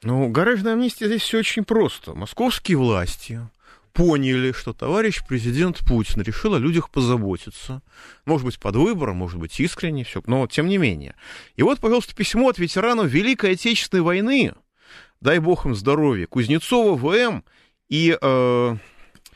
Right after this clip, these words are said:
и Федюкина А В, владельцев гаражных боксов в Г С К Калининский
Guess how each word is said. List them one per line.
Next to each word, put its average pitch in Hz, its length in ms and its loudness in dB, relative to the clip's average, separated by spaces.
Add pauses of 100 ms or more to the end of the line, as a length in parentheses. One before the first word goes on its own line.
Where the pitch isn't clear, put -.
(300)
и 139 80 -2
Федюкина 180 680 2
А 147 160 0
В, 143 240 0
владельцев 170 580 0
гаражных 180 540 0
боксов 147 480 0
в 95 60 -8
Г 117 180 2
С - 80 -8
К 214 180 0
Калининский 185 880 -2